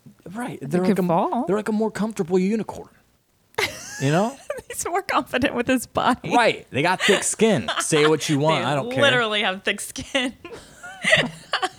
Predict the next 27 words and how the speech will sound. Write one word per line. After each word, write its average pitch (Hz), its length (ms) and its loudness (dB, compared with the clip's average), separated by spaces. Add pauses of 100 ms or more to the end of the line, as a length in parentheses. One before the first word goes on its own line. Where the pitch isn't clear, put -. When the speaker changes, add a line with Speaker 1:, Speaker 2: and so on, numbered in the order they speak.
(640)
Speaker 2:
Okay. 320 260 2
Did 240 160 -2
we 247 120 2
have 226 140 4
any 220 220 0
on, 214 160 0 (100)
come 247 200 0
in? 233 200 0 (140)
Speaker 1:
Uh, 165 340 6
yeah. 156 640 4
It's 113 160 -4
here. 95 680 0 (140)
Jennifer 139 680 2
said 107 360 0
that 101 340 0 (140)
telephone, 104 880 0
um, 92 400 0
and 101 120 -4
then 98 80 -2
her 98 100 -4
boys 98 300 -2
also 104 280 -4
here, 92 200 -6
turn 104 220 -6
off 98 160 -6
the 92 100 -10
television 92 880 -6